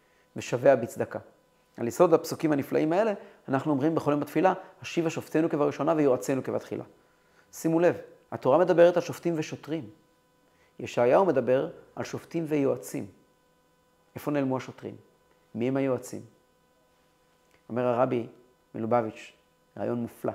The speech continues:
השוטר, תפקידו להחיל את דין התורה על האדם שלא יודע איך עומדים מולה. הוא לא רוצה, הוא מתנגד. השוטר צריך לבוא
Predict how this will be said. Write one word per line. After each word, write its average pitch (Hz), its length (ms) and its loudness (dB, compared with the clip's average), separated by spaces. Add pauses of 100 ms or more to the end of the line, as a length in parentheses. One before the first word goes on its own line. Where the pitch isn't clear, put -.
(1300)
השוטר, 139 540 0
תפקידו 120 540 -6 (320)
להחיל 135 580 0
את - 60 -20 (100)
דין 143 180 0
התורה 143 380 -2 (480)
על 117 180 -2
האדם 139 440 2
שלא 123 240 0
יודע 127 160 4
איך 127 120 2
עומדים 127 240 -2
מולה. 113 220 -4 (520)
הוא 127 120 0
לא 139 40 6
רוצה, 160 240 6
הוא 113 80 -4
מתנגד. 117 380 2 (480)
השוטר - 320 4
צריך 123 220 -2
לבוא 123 340 2